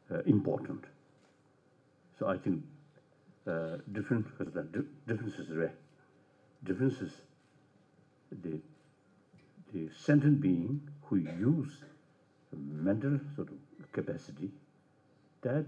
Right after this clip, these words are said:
we, we, I think we can call, that's a human being. So then, in order to utilize fully about human creativity nature,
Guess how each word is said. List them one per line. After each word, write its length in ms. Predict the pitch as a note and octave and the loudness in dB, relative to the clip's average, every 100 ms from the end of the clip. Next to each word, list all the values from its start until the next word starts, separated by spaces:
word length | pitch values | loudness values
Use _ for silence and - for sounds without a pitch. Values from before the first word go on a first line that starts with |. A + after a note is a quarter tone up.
| - | -4
we, 140 | E2+ - - - | -8 -10 -16 -6
we, 100 | G#2+ - - - | -6 -6 -14 -8
I 60 | C3+ | -4
think 180 | C3+ G#2 | -2 -2
we 60 | |
can 220 | D#3+ F#3+ | 0 0
call, 260 | F#3+ F#2+ - - - - | 0 -4 -6 -10 -16 -2
that's 140 | C#3+ | -2
a 20 | |
human 260 | - F2+ D#2 | 0 -2 -2
being. 200 | C#3+ D3 - - - - _ - - - _ - - - | -8 -12 -14 -20 -20 -20 _ -20 -20 -20 _ -20 -14 0
So 100 | G3 | 2
then, 500 | C3 F#3+ D#4+ - - - - - - - - _ - | 4 4 4 4 -6 -10 -20 -20 -20 -20 -20 _ -2
in 160 | A3 | 2
order 340 | A3+ F3+ F#3+ G3+ | 4 4 2 -2
to 360 | G3 F#3+ G#2+ F2+ | -2 -6 -6 0
utilize 460 | C3 B3+ F#3 D#2 - - - _ | 2 4 0 -4 -10 -20 -20 _
fully 320 | F4 C4+ D3 - - - _ _ - - _ _ - | 8 8 8 -2 -18 -20 _ _ -20 -20 _ _ -8
about 300 | A2+ G#2+ G2+ F#2 - - | 0 4 4 2 -2 2
human 340 | A#2+ A#2+ A#2 - - _ _ _ _ _ | 4 4 0 -6 -20 _ _ _ _ _
creativity 720 | - C#3 C3+ B2 C3 G#2 - F2 | -4 8 8 8 6 2 0 -2
nature, 460 | E2 F2 - D#2 | 4 4 2 -6